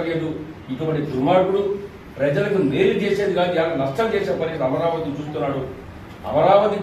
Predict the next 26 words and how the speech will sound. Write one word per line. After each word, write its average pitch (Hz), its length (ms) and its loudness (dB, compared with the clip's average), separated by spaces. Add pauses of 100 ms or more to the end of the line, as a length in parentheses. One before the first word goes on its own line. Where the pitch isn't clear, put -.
పేరు 202 180 2
వచ్చి - 240 0
చంద్రబాబు 202 460 2
నాయుడుకి 196 240 2
వస్తుంది, 185 260 -2 (100)
నాకేం 180 340 2
వస్తుంది 175 280 -2
అని 156 100 -2
చెప్పేసి 147 380 -4
ఈ - 100 -4
దుర్మార్గుడు 160 380 0
కుట్ర - 240 -4
పన్నుతున్నాడు. 147 460 -2
కాబట్టి - 300 -2 (540)
ప్రజలందరూ 170 540 2 (100)
గమనించి, 165 440 2 (440)
తిక్కారెడ్డి 160 480 -2
చెప్పినట్టు 156 400 -2 (460)
మేము 131 240 0
నాయకులందరూ 156 460 0 (100)
కూర్చొని 170 320 0 (720)
ఏ 170 40 6 (100)
విధంగా 180 360 0
దీన్ని 156 260 -2
తీసుకోవాలో 147 440 -2 (200)
ఒక 127 80 -4